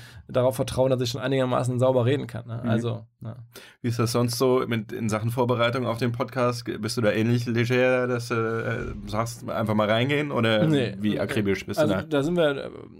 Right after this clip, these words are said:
Speaker 1: weißt du, ich meine, du, du bist ja hier dabei, ja, dass wir uns schon, äh, bei den allermeisten Gästen, äh, sehr genau angucken, was die machen, dass hier im Team sich die Leute die Seiten recherchieren, die, die Personen angucken und, und prüfen, was da zuletzt passiert ist, was man fragen könnte,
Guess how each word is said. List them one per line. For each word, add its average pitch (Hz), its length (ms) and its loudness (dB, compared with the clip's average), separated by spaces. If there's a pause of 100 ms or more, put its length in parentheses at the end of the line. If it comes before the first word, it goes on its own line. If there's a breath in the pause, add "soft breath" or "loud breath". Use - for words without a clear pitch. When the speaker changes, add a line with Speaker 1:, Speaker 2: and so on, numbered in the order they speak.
(100)
Speaker 1:
weißt 117 260 -4
du, 139 60 -6
ich 113 80 -4
meine, 117 240 -2 (180)
du, 113 140 -10 (460)
du 117 100 -12
bist 117 140 -6
ja 113 40 2
hier 110 100 4
dabei, 113 360 4
ja, 127 160 4
dass 123 160 -2
wir 123 100 2
uns 120 160 0
schon, 123 220 -2
äh, 131 180 -6 (180)
bei 131 140 -4
den 123 240 -6
allermeisten 131 680 -6
Gästen, 123 500 -2
äh, 120 260 -6
sehr 123 160 2
genau 123 140 2
angucken, 131 260 -2
was 120 120 0
die 120 100 0
machen, 143 280 4
dass 120 140 2
hier 127 140 0
im 120 100 -2
Team 139 380 -4 (480 loud breath)
sich 127 180 2
die 127 80 -4
Leute 127 460 4
die 117 100 4
Seiten 127 280 4
recherchieren, 120 580 2
die, 110 140 -2
die 117 160 -2
Personen 120 520 0
angucken 120 500 -2
und, 120 120 -4
und 120 260 -6 (160)
prüfen, 135 340 -2
was 120 140 0
da 120 100 -4
zuletzt 120 260 -2
passiert 127 300 0
ist, 120 60 -2
was 120 100 2
man 120 120 4
fragen 123 340 2
könnte, 120 340 0